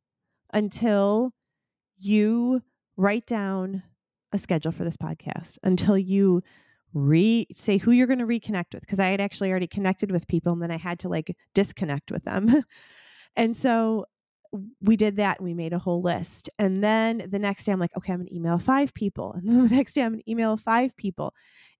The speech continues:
And it wasn't ever, to be honest with you, that I felt like doing it. It was honestly sheer will. I decided that I was gonna do that. And that's something I'm a, I'm a pretty good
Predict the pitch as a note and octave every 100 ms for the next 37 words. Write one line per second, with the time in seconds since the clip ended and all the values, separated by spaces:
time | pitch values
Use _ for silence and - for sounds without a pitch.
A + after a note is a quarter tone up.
0 | - A3 A3 G#3 G#3 G#3 - _ _ -
1 | B3 A3 A3+ C#4+ F#4+ - G#3 G3+ G#3+ A#3
2 | G#3 G3 F3+ F#3 F#3+ A3 G#3+ G3 E3+ D#3+
3 | D#3+ - - F3+ - G3+ F#3 F3 F3 F3
4 | F3+ G#3+ A3+ - G3 A3+ A3 - F#3+ G3
5 | F#3+ - A#3 A3+ - G#3 G3 F3+ D3+ D3
6 | G3+ E4 - F#3+ G3+ G3 - E3+ D#3 G3+
7 | B3 C4 - _ _ _ - F#3+ F#3+ F3+
8 | E3+ E3 D#3+ D#3+ D#3 G#2 G#3 G#3+ G#3 A#3+
9 | A3 A3+ G#3+ F#3 _ _ _ _ G3 G3
10 | - _ - - A#3 A3 C#4+ C4+ B3 A#3
11 | G#3+